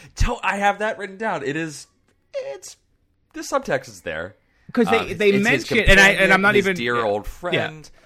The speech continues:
Speaker 1: Also, he's a redhead, and you know what that means.
Speaker 2: Right. But they, they do say, like, they, it's played that way, and I don't even, you know, the, where they, they refer to him as his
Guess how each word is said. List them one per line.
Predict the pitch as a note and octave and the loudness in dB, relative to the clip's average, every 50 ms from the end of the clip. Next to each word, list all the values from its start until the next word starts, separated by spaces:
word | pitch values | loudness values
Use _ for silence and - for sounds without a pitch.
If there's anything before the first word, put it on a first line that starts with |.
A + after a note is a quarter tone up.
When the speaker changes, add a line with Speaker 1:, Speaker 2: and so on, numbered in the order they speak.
| _ _ - | _ _ -6
Speaker 1:
Also, | - - D#3 - - G3 F#3 | -6 -6 -6 -6 -10 -10 -8
he's | F3 F#3+ F3+ | -8 -8 -8
a | F#3 | -8
redhead, | F#3 G3+ G#3 F3 B2+ F#2+ D#2+ D#2 - | -8 -8 -8 -8 -6 -6 -6 -6 -8
and | G2 A2 A#2 A2 - | -12 -14 -16 -16 -16
you | B2+ G#2 | -16 -14
know | D#2+ | -14
what | C2+ - | -14 -14
that | - - - | -18 -20 -20
means. | - G#1 F#2 _ - _ | -20 -20 _ _ -20 _
Speaker 2:
Right. | - C3 A#2 G#2 G#2 - _ _ _ _ _ _ _ | -6 -4 -4 -4 -6 -8 _ _ _ _ _ _ _
But | F#3+ F#3+ - | -6 -2 0
they, | A3 G#3+ G#3 | 0 0 0
they | F#3+ - G#3 G3+ G3 | 0 0 0 2 2
do | F3+ D#3+ - A3+ B3+ C#4 D4 C#4+ | 0 -2 -4 -4 -2 -2 -2 -4
say, | C4+ - - - G3+ F#3 F3 D#3+ D3+ D3 D3+ D3+ D#3 D3+ D#3 - _ _ _ | -6 -6 -2 0 2 4 4 4 4 2 -2 -4 -6 -8 -12 -16 _ _ _
like, | E3+ F3+ F3 - | 0 0 0 2
they, | G#3+ G#3+ G3+ G#3 - - | 0 0 0 0 -2 -4
it's | D#3+ E3+ - | -4 -4 -2
played | - - - A#3 D4 F4+ D4+ | -4 -4 -2 -2 -2 0 2
that | A3 C#3+ A#2 F2 | 2 2 2 2
way, | A#2+ B2+ B2 A#2+ A#2+ B2+ B2 _ _ _ _ _ _ _ _ _ _ _ _ _ _ _ _ _ | 0 0 0 0 -2 -4 -6 _ _ _ _ _ _ _ _ _ _ _ _ _ _ _ _ _
and | - D#3 D3+ D3+ D#3 C#3+ | -4 -2 -2 -2 -4 -2
I | F#2+ C#3+ | 0 0
don't | D#3+ G3+ G#3+ G3 | 2 2 2 2
even, | F3 F3+ E3+ D3 - | 2 0 -2 -4 -6
you | C#3 D#3 | -6 -4
know, | C#3+ C3 B2+ A#2 - | -2 -2 -2 -4 -6
the, | - C3+ C3 | -8 -12 -14
where | - - D3 D#3 D3+ D3 C#3+ | -12 -8 -4 -4 -2 -2 -2
they, | C#3 D3 D3 D3 C#3+ A#2+ | -2 -2 -4 -4 -4 -6
they | D2 F#2 C#3+ C#3 | -8 -6 -6 -6
refer | C#3 C#3 C3+ - G3+ G3+ G3 | -6 -6 -8 -6 -4 -4 -4
to | F#3+ G3 F3+ | -4 -4 -6
him | D#3 E3 E3 D#3 D3+ | -4 -4 -6 -6 -6
as | - B2+ C#3 C#3 C3+ C3+ B2 - - | -6 -4 -4 -4 -4 -6 -8 -10 -16
his | - - D3 C#3 C3+ C3 B2+ A#2+ - _ | -12 -6 -4 -2 -2 -2 -4 -8 -14 _